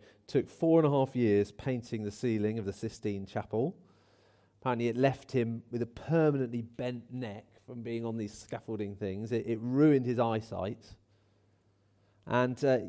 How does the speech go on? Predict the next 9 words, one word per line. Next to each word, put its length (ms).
over, 300
afterwards, 480
people 260
would 140
ask 280
him 240
why 320
he 180
bothered 500